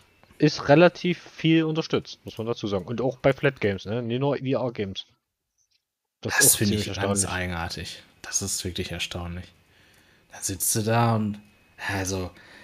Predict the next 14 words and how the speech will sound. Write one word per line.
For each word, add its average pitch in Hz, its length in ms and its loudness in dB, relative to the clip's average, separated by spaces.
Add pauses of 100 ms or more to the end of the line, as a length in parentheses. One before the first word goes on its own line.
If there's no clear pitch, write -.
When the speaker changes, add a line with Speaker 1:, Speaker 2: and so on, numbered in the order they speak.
(880)
Speaker 2:
da 104 140 -2
musst 104 220 2
du 127 40 8
ja 127 80 8
den 123 40 4
Kopf 131 240 4
packen, 101 380 0
ne? 113 120 4
Dass 113 140 2
die 117 80 0
Leute 101 300 0
keinen 117 260 4
Fireball 101 480 4
aufsetzen. - 600 -4